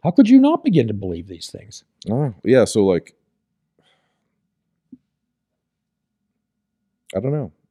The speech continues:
Speaker 2: I believe so much less that I'm a liability everywhere I go, uh, as the years kinda crawl on. But that's been the feeling, like, I've been trying to overcome, is that I am, like,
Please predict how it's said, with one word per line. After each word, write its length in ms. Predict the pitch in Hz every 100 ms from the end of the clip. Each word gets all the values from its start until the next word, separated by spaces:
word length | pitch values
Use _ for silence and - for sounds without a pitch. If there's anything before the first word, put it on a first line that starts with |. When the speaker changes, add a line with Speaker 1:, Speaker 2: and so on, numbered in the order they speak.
| _ -
Speaker 2:
I 140 | 101
believe 420 | 101 104 113 139 143
so 280 | - 110 101
much 200 | 90 -
less 220 | 73 -
that 140 | 71
I'm 80 | 67
a 40 | 60
liability 640 | 62 71 67 73 73 73
everywhere 460 | 78 82 87 87 87
I 40 |
go, 280 | 87 87 87 _ _ _ _ -
uh, 300 | 82 82 78
as 180 | 71 80
the 100 | 80
years 320 | 69 76 78
kinda 180 | - 82
crawl 340 | - 92 85
on. 220 | 90 92 95 _ _ -
But 100 | 98
that's 180 | 120
been 140 | - 120
the 60 |
feeling, 380 | 98 87 69 69
like, 220 | 69 - _ _ _ _
I've 60 | 85
been 60 | 82
trying 260 | - 82
to 80 | 78
overcome, 480 | 73 71 - 65 -
is 120 | 80 78
that 120 | 69
I 200 | 67 87
am, 180 | 90 73
like, 340 | 64 - _